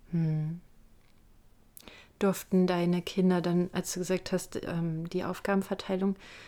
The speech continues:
durften die sich das auswählen, was sie gerne machen? Oder gab's einen Plan, das ist zu tun und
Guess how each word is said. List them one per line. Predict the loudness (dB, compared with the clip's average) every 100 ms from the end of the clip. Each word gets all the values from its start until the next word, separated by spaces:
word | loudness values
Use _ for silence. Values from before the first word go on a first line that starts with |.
| -2
durften | 0 0 0 2
die | 4 2 0
sich | -4 -6 -6
das | -8 -8 -4
auswählen, | -4 -4 -2 0 2 2
was | 0 -2
sie |
gerne | -2 0 0
machen? | -2 -4 -2 -2
Oder | 0 -2 -2 -4 -8 -14 -20 -12
gab's | -10 -6
einen | -6
Plan, | -4 -2 0 -2
das | -2 -6
ist | -8
zu | -12
tun | -6 -2 -2
und | -2 -4 -6 -14